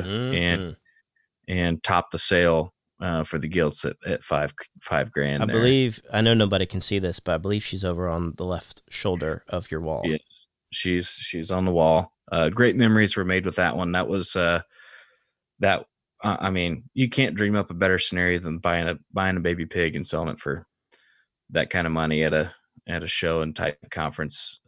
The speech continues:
Speaker 1: Uh,
Speaker 2: That was fun, 'cause that was where the B H E Swine <laughs> team came in.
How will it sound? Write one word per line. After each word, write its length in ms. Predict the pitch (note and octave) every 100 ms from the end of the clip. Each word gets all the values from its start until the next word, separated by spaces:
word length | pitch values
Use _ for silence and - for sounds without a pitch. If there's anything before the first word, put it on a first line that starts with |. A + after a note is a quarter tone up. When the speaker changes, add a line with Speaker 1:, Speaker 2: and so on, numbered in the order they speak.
| -
Speaker 1:
Uh, 140 | -
Speaker 2:
That 180 | F2 D#3
was 160 | F#3 -
fun, 280 | - D3 A2
'cause 160 | A2
that 140 | B2+ D3
was 160 | C#3+
where 120 | D3 B2
the 80 |
B 180 | G2+ B2
H 240 | B2 A#2+ A#2+
E 60 |
Swine 360 | A2 A#2+ A#2 A2+
<laughs> 0 |
team 560 | - - - - F#3+ D3+
came 360 | - D3+ C#3
in. 340 | C3+ C3+ C3+